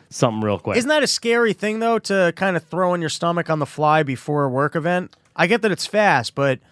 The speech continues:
Speaker 2: or do you have a strong stomach?
Speaker 1: I have a fairly strong stomach. Uh, it was more mixing, like, the fact that I was gonna have to eat this while walking, like,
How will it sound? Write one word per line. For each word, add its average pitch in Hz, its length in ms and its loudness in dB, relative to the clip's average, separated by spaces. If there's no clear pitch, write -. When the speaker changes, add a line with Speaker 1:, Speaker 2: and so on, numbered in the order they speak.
Speaker 2:
or 165 80 4
do 190 60 2
you 240 80 4
have 240 80 2
a 214 40 -2
strong 214 360 2
stomach? 143 480 -2
Speaker 1:
I 151 40 0
have 208 120 0
a 240 80 -2
fairly 143 440 4
strong 156 360 2
stomach. 160 480 0
Uh, 110 280 2
it 135 120 -8
was 143 240 0
more 139 460 4
mixing, 127 720 0
like, 117 280 0
the 120 80 -2
fact 117 280 0
that 117 80 0
I 117 100 4
was 113 140 0
gonna 113 160 0
have 117 240 -2
to 117 140 -2
eat 170 280 -2
this 120 300 2
while 120 300 2
walking, 120 520 0
like, 110 340 2